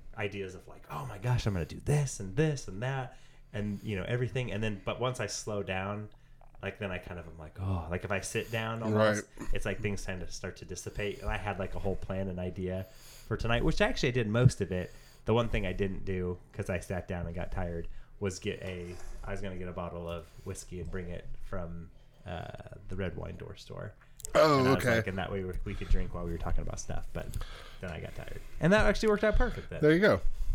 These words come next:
Speaker 1: So.
Speaker 2: Well, I just wanted to say happy birthday.
Speaker 1: Thank
Speaker 2: I hope
Speaker 1: you.
Speaker 2: you have a great day tomorrow.
Speaker 1: Thank you.
Speaker 2: You got any big plans you, you wanna accomplish in this year?
Speaker 1: No, I don't. I keep it pretty low key.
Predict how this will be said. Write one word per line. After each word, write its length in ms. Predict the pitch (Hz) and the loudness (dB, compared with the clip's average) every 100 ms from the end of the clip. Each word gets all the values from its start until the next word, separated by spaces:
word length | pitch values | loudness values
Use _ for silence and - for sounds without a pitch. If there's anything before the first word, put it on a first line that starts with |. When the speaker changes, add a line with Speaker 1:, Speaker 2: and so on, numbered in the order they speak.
| - - | 6 6
Speaker 1:
So. 220 | 87 80 - - - - - | 2 0 -8 -10 -10 -10 -2
Speaker 2:
Well, 140 | 120 127 | 2 6
I 120 | 165 | 8
just 160 | 170 135 | 8 8
wanted 300 | 135 123 113 | 8 8 8
to 360 | 107 101 98 - - | 6 6 2 0 2
say 260 | 120 110 104 | 6 8 8
happy 240 | 113 104 | 6 4
birthday. 500 | 95 95 101 95 90 - | 2 0 0 -2 -4 -4
Speaker 1:
Thank 120 | 110 | 0
Speaker 2:
I 20 | |
hope 100 | 117 | 0
Speaker 1:
you. 60 | 117 | 0
Speaker 2:
you 60 | 110 | 0
have 140 | 104 | -2
a 40 | |
great 200 | 98 95 101 | -2 -4 -2
day 140 | 92 | -2
tomorrow. 380 | 92 92 92 92 | -2 0 2 4
Speaker 1:
Thank 280 | 214 127 - | 4 2 0
you. 80 | 76 - - - | -6 -6 -2 10
Speaker 2:
You 80 | |
got 40 | 135 | 12
any 100 | 131 | 12
big 200 | 123 120 | 10 10
plans 540 | 127 123 123 120 - | 10 12 10 6 4
you, 140 | 113 107 | 6 6
you 420 | - 120 113 117 | 6 4 6 8
wanna 160 | 113 | 8
accomplish 420 | 113 120 117 110 123 | 8 6 8 6 6
in 60 | |
this 180 | 117 113 | 4 4
year? 220 | 117 117 - - - 117 | 2 2 0 0 2 2
Speaker 1:
No, 280 | 110 104 107 - - - 101 | 0 -2 -4 -8 -14 -12 -4
I 120 | 101 | 0
don't. 260 | 90 87 - - - - - | 0 -4 -10 -14 0 4 6
I 120 | 113 | 6
keep 200 | - 117 | 4 2
it 180 | 98 - | 2 2
pretty 220 | - 98 | 0 0
low 160 | 95 98 | 0 -2
key. 360 | - 87 87 | -4 -6 -6